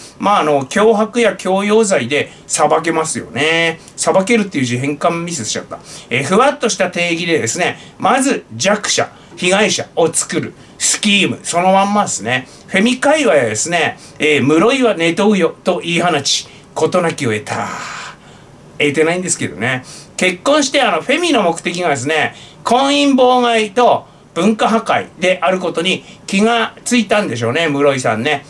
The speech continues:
えー、露出して男にこびるな。えー、美人ばっか出すな。えー、レースクイーンとミスコンは性差別。えー、恋愛すんな。えー、男のせい。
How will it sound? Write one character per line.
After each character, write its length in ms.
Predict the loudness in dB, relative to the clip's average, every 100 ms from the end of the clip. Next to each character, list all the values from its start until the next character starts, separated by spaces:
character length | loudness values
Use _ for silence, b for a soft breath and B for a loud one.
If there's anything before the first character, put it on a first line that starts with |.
| B B
え 160 | 0
ー、 20 | 2
露 140 | 2
出 240 | 0 -2
し 120 | -4 0
て 180 | 0 0
男 320 | -2 0 0
に 160 | -2 -4
こ 140 | -2
び 100 | 0
る 80 | 0
な。 240 | -2 -4 B B B
え 80 | -4
ー、 60 |
美 120 | -2 2
人 180 | 2
ば 120 | 2 -2
っ 60 |
か 180 | -4 -6
出 160 | -2 -2
す 140 | 0
な。 180 | -2 -4 B B -4
え 100 | 0
ー、 40 |
レ 120 | 2
ー 20 | 0
ス 160 | 0
ク 100 | 0
イ 40 | 0
ー 60 |
ン 20 |
と 220 | 0 -2 -2
ミ 120 | -4
ス 120 | -2
コ 100 | 0
ン 60 | 0
は 100 | 0
性 220 | 0 0
差 160 | 0 -4
別。 480 | -4 -6 -6 -16 -4
え 140 | -2
ー、 80 | 0
恋 260 | 2 2
愛 140 | 2 0
す 180 | 0 -2
ん 80 |
な。 160 | -4 -8 -12 B -6
え 120 | -4
ー、 60 | -2
男 380 | 0 0 2 2
の 100 | 2
せ 200 | 0
い。 60 | -2